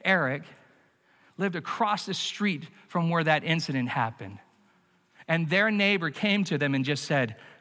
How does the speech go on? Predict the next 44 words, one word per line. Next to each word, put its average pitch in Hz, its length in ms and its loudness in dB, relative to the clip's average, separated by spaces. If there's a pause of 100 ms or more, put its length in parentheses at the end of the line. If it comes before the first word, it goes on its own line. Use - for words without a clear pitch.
(100)
"I 156 120 6
need 160 280 2
prayer." 101 500 -4 (1700)
And 123 100 -8
you 175 120 -2
know 233 80 0
what 233 140 -4
they 214 120 -2
did 214 220 -2
on 208 160 2
a 202 40 0
Monday 214 280 0
night 214 320 0
with 180 180 -2
my 185 100 4
life 190 280 0
group? 220 200 -2 (420)
Is 147 120 -2
that 147 160 0
they 131 140 2
took 226 560 -2
them, 175 400 0 (240)
her 220 240 4
and 233 100 0
her 226 80 -2
son, 123 440 -4 (400)
they 156 120 2
walked 175 460 2
them 233 140 2
over 220 320 0
to 233 240 0
our 220 140 2
life 131 360 -2
group. 127 300 -4 (600)
And 165 140 -2
guess 190 180 -2
what? 147 100 -2
We 175 120 0
were 175 80 0
having 175 320 2
soup - 280 0
night 113 280 -2
that 117 200 -8
night. 117 320 -2